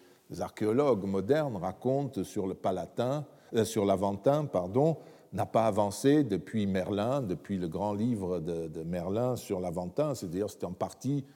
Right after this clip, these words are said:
une mythologie moderne. On ne sait pas pour l'instant. Dans la mesure où toute l'information dépend de l'analystique romaine, donc le récit de l'histoire urbaine, qui est elle-même, je ne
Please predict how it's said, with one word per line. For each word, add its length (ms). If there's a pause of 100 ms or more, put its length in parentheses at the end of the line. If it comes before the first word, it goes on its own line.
(380)
une 160
mythologie 500
moderne. 680
On 100
ne 100
sait 240
pas 320 (120)
pour 120
l'instant. 380 (1700)
Dans 100
la 80
mesure 500
où 120
toute 260
l'information 800
dépend 580
de 100
l'analystique 880
romaine, 840
donc 320
le 80
récit 400
de 80
l'histoire 420
urbaine, 520 (420)
qui 180
est 160
elle-même, 720
je 140
ne 200